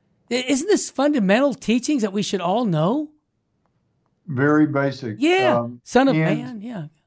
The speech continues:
Speaker 2: I think what we have to realize
Speaker 1: Tell me.
Speaker 2: is that this was hard-won teaching, really.
Speaker 1: Yeah.
Speaker 2: I mean, it's, it's not like, I mean, certainly Jesus revealed all of this.
Speaker 1: Yes.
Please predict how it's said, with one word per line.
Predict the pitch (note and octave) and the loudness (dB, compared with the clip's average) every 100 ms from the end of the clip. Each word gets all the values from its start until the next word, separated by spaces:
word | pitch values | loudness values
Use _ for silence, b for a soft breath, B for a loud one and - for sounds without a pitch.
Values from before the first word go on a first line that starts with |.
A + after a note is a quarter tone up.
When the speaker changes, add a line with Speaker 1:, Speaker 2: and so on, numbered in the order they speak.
| _ | _
Speaker 2:
I | E3 | -4
think | F3 A#3+ B3+ | -2 -2 -2
what | G#3+ | -2
we | D#3 E3 | -2 -2
have | E3 E3 | -4 -6
to | C#3+ | -6
realize | D3 G3+ G#3+ D#3 C#3+ | -4 -4 -2 -2 -2
Speaker 1:
Tell | C4+ | -8
me. | F3+ D3+ | -8 -8
Speaker 2:
is | C#3+ C3 C3 | -8 -10 -10
that | C#3 C3+ B2+ - _ _ _ _ _ _ _ | -4 -2 -4 -8 _ _ _ _ _ _ _
this | C#3 E3 B3+ - - F#3 | -6 -2 -2 -6 -14 -12
was | E3+ D#3+ D#3 | -4 -4 -4
hard-won | A#2 E3 E3+ F3+ E3 C#3 D3+ D#3 D3 | -6 0 2 2 0 -2 -2 -2 -6
teaching, | A#2+ E3+ E3 C3 G#2+ G#2 | -10 -10 -10 -12 -12 -10
really. | A2+ D3 D3 G2 F#2+ _ _ _ | -6 -4 -4 -6 -10 _ _ _
Speaker 1:
Yeah. | E3+ D3+ A#2+ _ | -10 -10 -10 _
Speaker 2:
I | D3 | -4
mean, | D3+ | -2
it's, | C#3+ C#3+ - | -4 -6 -12
it's | D#3 C#3+ D3 | -8 -6 -2
not | F3 G#3 F#3 | 0 0 0
like, | D#3+ D#3 - _ _ _ - | 0 -2 -10 _ _ _ -8
I | D#3+ | -4
mean, | D#3+ | -4
certainly | D#3 G3+ A3 G3 F3 | -2 -2 -2 -2 -2
Jesus | C3+ E3 G3+ F#3 D#3+ D#3 | -2 -6 -6 -4 -4 -2
revealed | C#3+ C3+ D#3+ A3+ G#3+ | -2 0 0 0 0
all | C#3+ B2 A2 | 2 0 -2
of | G#2 | -8
this. | A2 B2 | -10 -6
Speaker 1:
Yes. | F#3+ E3 - - | -4 -4 -6 -20